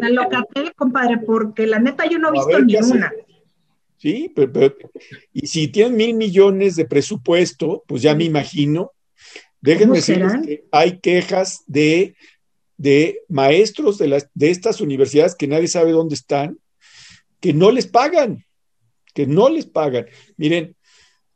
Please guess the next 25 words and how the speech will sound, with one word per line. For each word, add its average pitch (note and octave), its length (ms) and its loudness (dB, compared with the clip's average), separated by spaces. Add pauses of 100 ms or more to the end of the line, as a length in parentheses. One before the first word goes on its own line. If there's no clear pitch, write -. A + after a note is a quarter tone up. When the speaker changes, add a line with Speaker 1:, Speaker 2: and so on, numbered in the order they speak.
(200)
Speaker 2:
la D#3 160 4
educación G#3+ 840 0
es G3 180 0
algo F#3+ 340 0
caro. C#3+ 340 2 (680)
¿Por D3 300 0
qué? F3 340 0 (260)
Porque D4 220 -10
hay D#4+ 60 -6
que - 80 -16
comprar F#3 380 2
libros, D#3 760 -4
porque - 200 -10
hay A#3+ 60 -12
que A#3 100 -8
pagarle E3+ 420 0
bien D#3 280 0
a D#3 60 -2
los B2+ 180 -4
maestros, C#3+ 420 -4
porque G3+ 220 -4
hay D4+ 80 -6
que E4+ 80 -4
hacer A3+ 220 0
investigaciones, D3 1040 -2